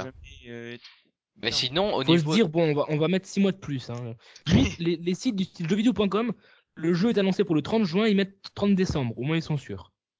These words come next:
Speaker 2: Oui.
Speaker 1: Voilà. Même plus, hein. Au, environ,
Speaker 3: Oui, voilà.
Speaker 1: euh, deux mille quatorze, voilà.
Speaker 2: Ouais.
Speaker 3: Voilà, aux alentours
Speaker 1: Comme ça.
Speaker 3: de.
Speaker 2: Mais sinon, au niveau des jeux qui t'ont marqué.
Speaker 1: Ah, les jeux qui m'ont marqué, euh,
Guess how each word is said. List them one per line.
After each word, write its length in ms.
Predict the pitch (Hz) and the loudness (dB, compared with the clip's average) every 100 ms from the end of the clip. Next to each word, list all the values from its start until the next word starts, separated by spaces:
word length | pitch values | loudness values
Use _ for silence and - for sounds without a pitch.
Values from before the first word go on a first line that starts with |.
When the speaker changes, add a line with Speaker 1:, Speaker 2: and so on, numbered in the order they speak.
| - | -6
Speaker 2:
Oui. 240 | 117 127 110 _ _ _ _ - | -2 -2 -6 _ _ _ _ -16
Speaker 1:
Voilà. 280 | 123 117 113 _ _ - | -14 -14 -20 _ _ -16
Même 160 | 139 | -14
plus, 320 | 135 180 165 | -14 -16 -18
hein. 120 | 131 131 _ _ _ _ _ | -20 -20 _ _ _ _ _
Au, 160 | 156 190 | -8 -6
environ, 400 | 196 185 180 180 | -6 -6 -8 -6
Speaker 3:
Oui, 100 | 190 | -6
voilà. 160 | 208 185 | -6 -10
Speaker 1:
euh, 40 | 160 | -12
deux 120 | 160 | -16
mille 160 | 175 170 | -18 -16
quatorze, 480 | 165 - 143 135 - | -16 -16 -20 -18 -16
voilà. 240 | 113 - _ - - | -16 -18 _ -20 -10
Speaker 2:
Ouais. 220 | 120 104 - | -4 -4 -6
Speaker 3:
Voilà, 220 | 120 117 104 | -12 -10 -8
aux 160 | 117 | -4
alentours 400 | 156 180 175 160 | 0 0 0 -6
Speaker 1:
Comme 80 | 151 | -8
ça. 100 | 117 | -10
Speaker 3:
de. 60 | 104 _ _ _ - | -14 _ _ _ -4
Speaker 2:
Mais 200 | 123 - | -2 -2
sinon, 420 | - 160 165 147 | -6 -6 -4 -4
au 80 | 131 | -6
niveau 220 | 139 139 | -10 -10
des 140 | 135 | -8
jeux 220 | 127 165 | -6 -6
qui 140 | 165 - | -6 -8
t'ont 140 | 139 | -6
marqué. 500 | 131 127 - 139 117 - - - - _ _ _ _ _ _ - - - _ | -4 -6 -8 -10 -10 -12 -18 -20 -20 _ _ _ _ _ _ -20 -20 -20 _
Speaker 1:
Ah, 80 | 143 | -10
les 100 | 160 | -8
jeux 180 | 151 190 | -8 -10
qui 160 | - | -10
m'ont 140 | 190 190 | -10 -6
marqué, 680 | 190 180 - 262 285 240 | -6 -8 -12 -10 -8 -6
euh, 280 | 208 196 190 | -6 -6 -8